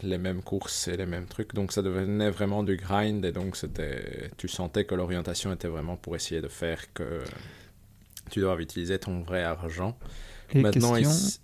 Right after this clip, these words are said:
Speaker 1: ouais.
Speaker 2: euh, et il y avait pas une sorte de tournante aussi avec les voitures, euh,
Speaker 1: Si, si, si,
Speaker 2: rares
Speaker 1: ça y est, un
Speaker 2: qui,
Speaker 1: côté
Speaker 2: qui tournent.
Speaker 1: exact.
Speaker 2: Donc,
Speaker 1: Ça,
Speaker 2: en plus,
Speaker 1: ils ont
Speaker 2: tu
Speaker 1: un, au fait, ils ont un magasin in-game où les voitures restent, euh, deux semaines pour, euh,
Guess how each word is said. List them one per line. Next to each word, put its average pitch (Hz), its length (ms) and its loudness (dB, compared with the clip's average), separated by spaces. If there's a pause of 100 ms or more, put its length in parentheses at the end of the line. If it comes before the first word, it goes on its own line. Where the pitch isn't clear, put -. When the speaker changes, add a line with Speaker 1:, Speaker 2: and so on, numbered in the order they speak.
Speaker 1:
ouais. 110 160 2 (440)
Speaker 2:
euh, 120 640 10
et 120 260 10
il 120 40 8
y 117 80 10
avait 113 160 8
pas 165 200 6
une 160 120 6
sorte 143 240 2
de 117 160 8
tournante 139 640 6
aussi 143 460 4
avec 123 280 4
les 127 80 6
voitures, 135 640 4
euh, 120 680 2
Speaker 1:
Si, 156 180 8
si, 143 140 2
si, 131 80 6
Speaker 2:
rares 135 200 8
Speaker 1:
ça 135 160 8
y 139 60 8
est, 139 40 6
un 139 120 4
Speaker 2:
qui, 135 60 8
Speaker 1:
côté 120 260 12
Speaker 2:
qui 101 220 4
tournent. 117 160 6
Speaker 1:
exact. 104 240 6
Speaker 2:
Donc, 131 100 6
Speaker 1:
Ça, - 160 8
Speaker 2:
en 135 40 10
plus, 131 100 8 (120)
Speaker 1:
ils 127 60 4
ont - 20 6
Speaker 2:
tu 135 100 10
Speaker 1:
un, 123 200 8
au 123 60 2
fait, - 440 0
ils 110 220 2
ont 117 120 2
un 110 120 4
magasin 110 460 4
in-game 107 580 4
où 98 80 6
les 92 100 6
voitures 95 380 2
restent, - 560 0
euh, 64 480 -2 (160)
deux 85 140 4
semaines 87 500 -2 (160)
pour, - 340 -4
euh, - 40 4